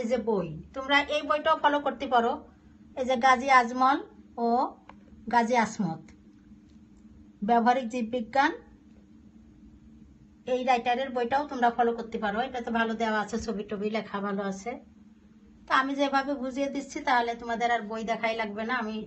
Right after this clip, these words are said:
সংক্ষেপে বুঝিয়ে দেব। এই খাতাটা খুলে রুই মাছের বায়ুথলির পর্যবেক্ষণ লিখে তারপরে এখানে নিচে লিখবা,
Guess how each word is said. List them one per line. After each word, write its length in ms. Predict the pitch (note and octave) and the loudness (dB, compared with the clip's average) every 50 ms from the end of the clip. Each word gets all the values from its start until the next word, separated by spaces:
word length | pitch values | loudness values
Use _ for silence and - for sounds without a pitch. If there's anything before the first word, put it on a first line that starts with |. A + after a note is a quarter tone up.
| - - | -8 -8
সংক্ষেপে 360 | A3 G#3 G3+ G#3 G#3 A3 G#3+ G#3 | -6 -6 -6 -6 -6 -6 -6 -6
বুঝিয়ে 240 | G3+ G3 F#3+ G#3+ G#3+ F#3+ | -4 -4 -4 -6 -6 -6
দেব। 120 | G3 G3+ G3+ A#3+ C#4 C#4 - - - _ _ - - - - - - - - - - - - - - - - - - - - - - - - - | -6 -6 -6 -6 -6 -8 -12 -20 -20 _ _ -20 -20 -20 -20 -20 -20 -20 -20 -20 -20 -20 -20 -20 -20 -20 -20 -20 -20 -20 -20 -20 -20 -14 -10 -6
এই 60 | C4 B3+ B3+ | -6 -4 0
খাতাটা 340 | - B3+ B3+ C#4+ C#4 C#4+ D4 C#4+ - | 0 0 2 0 0 0 -2 -4 -4
খুলে 280 | - D4+ C#4+ C4+ A#3+ B3 D4 - - - - - - - - - - - - - - - - - - - - - - - - - - G2 F#2+ - - - - - - - - - - - - - - - _ - - - - - - - - - - - - - - - - - - - - - - - - - - G3 | -4 -2 0 0 0 0 -2 -4 -8 -12 -14 -16 -16 -14 -14 -14 -14 -16 -20 -20 -20 -20 -20 -20 -20 -20 -20 -20 -20 -20 -2 2 4 4 4 2 -2 -10 -10 -10 -10 -10 -12 -14 -12 -12 -12 -14 -16 -20 _ -14 -12 -10 -10 -8 -8 -10 -10 -10 -10 -12 -12 -12 -12 -12 -12 -12 -12 -12 -12 -12 -12 -10 -10 -10 -6 -4
রুই 120 | G3+ B3 C4+ C#4 | -2 2 6 8
মাছের 240 | C#4+ C#4 - D#4+ D4 C#4 | 8 8 6 4 6 6
বায়ুথলির 440 | B3+ C4 C#4 B3+ - D4 C#4+ D4+ - C#4+ | 6 6 6 4 4 2 2 4 4 4
পর্যবেক্ষণ 500 | C4+ B3+ - C4+ C4+ C4+ C4+ - E4 D4 C#4+ | 4 4 2 0 0 0 0 2 2 2 2
লিখে 200 | D4 - D#4 D#4+ F4+ - - - - - - - - - | 2 6 6 6 6 6 2 -8 -10 -10 -10 -6 0 2
তারপরে 320 | A#3 A#3 A3 C4+ C4 B3 B3+ B3+ | 4 4 4 4 4 4 2 2
এখানে 220 | A#3+ C4+ B3+ B3+ B3+ B3 | 2 2 2 2 0 -4
নিচে 180 | B3 - - B3 A#3 | -4 -4 -2 -2 -2
লিখবা, 300 | B3+ A#3+ G#3+ A3+ C4+ C#4 | -2 -2 0 4 6 6